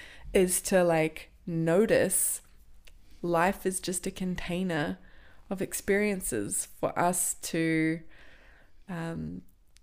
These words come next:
yeah, like, self-heal so that we can live in greater alignment to the m-, then manifest the uniqueness that's trying to move through us so that we can be of service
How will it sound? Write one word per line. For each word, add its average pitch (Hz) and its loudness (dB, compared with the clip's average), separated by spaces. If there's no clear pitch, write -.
yeah, 202 4
like, 156 4
self-heal 196 6
so 196 4
that 220 4
we 170 2
can 180 -4
live 185 -2
in 180 -4
greater 170 2
alignment 170 0
to 180 -8
the 175 -2
m-, 170 -4
then 185 4
manifest 160 0
the 165 -2
uniqueness 170 -4
that's - -6
trying 175 -6
to 175 -4
move 170 -6
through 214 0
us 180 -2
so - 2
that 185 2
we 127 -4
can 170 -6
be 175 -4
of 170 -4
service - -6